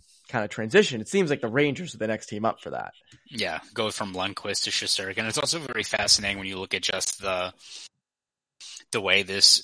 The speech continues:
Speaker 2: kind of rebuilt on the fly. I guess maybe not on the fly, but it's been a pretty quick turnaround in terms of, it seems like they're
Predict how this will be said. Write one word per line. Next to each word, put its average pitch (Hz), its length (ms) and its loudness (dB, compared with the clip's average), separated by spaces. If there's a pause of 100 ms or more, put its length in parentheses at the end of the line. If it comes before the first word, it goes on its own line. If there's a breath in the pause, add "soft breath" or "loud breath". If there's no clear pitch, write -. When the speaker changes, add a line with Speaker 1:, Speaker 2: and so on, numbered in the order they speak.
(100)
Speaker 2:
kind 110 180 -2
of 104 120 -4
rebuilt 98 580 -6 (200)
on 101 160 -6
the - 60 -6
fly. - 240 -2
I 135 80 0
guess 139 180 -2
maybe 101 180 -6
not 90 180 0
on 85 60 -8
the 82 40 -10
fly, 92 300 2
but 98 140 -4
it's - 220 -2 (220)
been 208 140 4
a - 60 -8
pretty 139 240 -4
quick - 220 -10
turnaround 107 400 0
in 87 60 -16
terms 98 280 -6
of, 87 60 -10
it 85 100 -4
seems 98 200 -2
like 92 120 -12
they're 90 280 -4